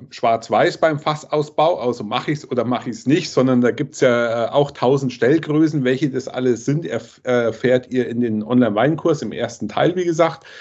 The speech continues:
äh, weil es einfach ein sehr, äh, weites Thema ist.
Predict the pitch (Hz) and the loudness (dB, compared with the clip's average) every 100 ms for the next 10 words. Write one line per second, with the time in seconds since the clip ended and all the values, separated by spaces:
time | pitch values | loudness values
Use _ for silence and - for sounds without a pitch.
0 | - - _ 131 131 127 127 127 127 123 | -20 -20 _ 2 4 4 2 0 0 -6
1 | 127 117 123 117 123 110 - - 117 104 | -6 -2 0 2 2 2 -4 -10 -6 -4
2 | 98 104 120 127 135 - 120 156 156 160 | -2 2 2 0 -8 -6 -2 0 0 -2
3 | - | -6